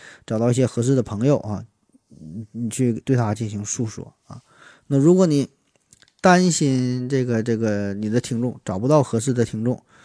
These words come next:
呃，也可以试着用那个写信的方法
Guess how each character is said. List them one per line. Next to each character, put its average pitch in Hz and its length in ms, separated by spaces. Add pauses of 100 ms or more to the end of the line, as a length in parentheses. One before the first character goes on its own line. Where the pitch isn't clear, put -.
(480)
呃， 113 220
也 107 140
可 139 120
以 104 400 (220)
试 143 240
着 120 160
用 123 140
那 117 80
个 113 80
写 104 200
信 175 160
的 120 120
方 95 200
法 - 120